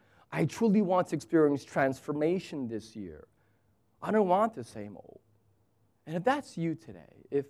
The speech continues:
what you truly want is something different, then what your soul is thirsty for is the very gospel itself. You are thirsty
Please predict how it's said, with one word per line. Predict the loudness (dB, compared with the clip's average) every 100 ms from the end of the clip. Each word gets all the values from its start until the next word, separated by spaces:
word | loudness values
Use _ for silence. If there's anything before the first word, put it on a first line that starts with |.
| -2
what | 0 2
you | 0 -6 -6
truly | -10 -4 -2 0 -2
want | -2 -2 -4 -10
is | -18
something | -6 -4 -4 -6 -12 -12 -14 _ _ _ _ -8
different, | 0 0 0 -2 -2 -4 -4
then | -2 2
what | 6 8 8 4
your | 2 2 0
soul | 0 2 2
is | 0 -2
thirsty | 0 0 -2 -12
for | -6 0 2
is | 0 -4
the | -8
very | -4 0 0 0 -2
gospel | -4 -2 -2 -2 -8 -10 -4 -4
itself. | -6 -6 -6 -6
You | -6 -6
are |
thirsty | 0 4 4 2 4 4